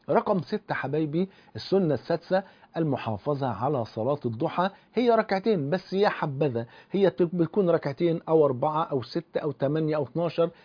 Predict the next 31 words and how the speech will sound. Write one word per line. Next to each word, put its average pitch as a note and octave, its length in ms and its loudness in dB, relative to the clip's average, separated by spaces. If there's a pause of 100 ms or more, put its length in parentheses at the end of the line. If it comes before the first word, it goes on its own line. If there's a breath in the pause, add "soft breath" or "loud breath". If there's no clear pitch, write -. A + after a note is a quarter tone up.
(140 soft breath)
أو B3 120 6
ما A#3 140 2
شئنا، A#2+ 400 -4 (960)
لكن D#3 400 2
يا C#3+ 140 2
ريت F3+ 240 2 (380 loud breath)
ما C3+ 140 4
نقلش F#3 500 2
عن C#3 200 -2
أربع C#3+ 260 4
ركعات. G#2+ 440 -4
ليه؟ E3 360 2
أقول A#2+ 320 -2
لحضراتكم، B2 600 -2 (380 loud breath)
قلنا A#3 320 8
إن G3 140 0
إحنا F#3+ 200 -4
لو E3+ 140 0
جلسنا E3 380 2
نذكر E3 320 -2
ربنا B2 400 2
لحد D3 420 -2
بعد D#3 280 2
الشروق D3+ 440 0
بربع C#3 360 2
ساعة A#2+ 360 0 (260 soft breath)
وصلينا F#3 440 4
ركعتين F3+ 380 2
الضحى، F3 480 0
يتكتب D3 420 -2
لنا D#3+ 200 0